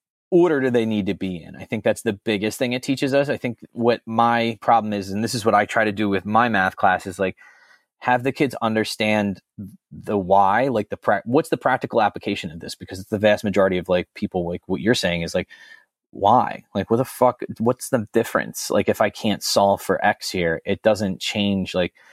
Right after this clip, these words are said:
you know, I'm never gonna need this when I go to pay my taxes, or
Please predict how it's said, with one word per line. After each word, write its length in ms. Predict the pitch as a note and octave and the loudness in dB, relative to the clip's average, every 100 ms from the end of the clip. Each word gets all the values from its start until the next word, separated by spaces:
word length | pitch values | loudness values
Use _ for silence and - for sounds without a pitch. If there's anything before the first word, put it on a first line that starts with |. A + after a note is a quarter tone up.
| - _ | -20 _
you 100 | A2+ | 0
know, 100 | A2 | 2
I'm 140 | A2 A#2+ | 4 4
never 160 | B2+ | 2
gonna 140 | C3+ B2 | 2 0
need 240 | A#2 A2+ | 2 2
this 160 | A2 - | 2 0
when 100 | G#2 | 0
I 40 | |
go 80 | G#2 | 2
to 60 | G2+ | 0
pay 200 | - G#2 | -2 0
my 140 | G2+ | 0
taxes, 680 | - F#2+ E2+ - F#2+ F2+ - - | 0 -2 -2 -2 -4 -4 -8 -2
or 300 | F#2+ F#2 | 0 2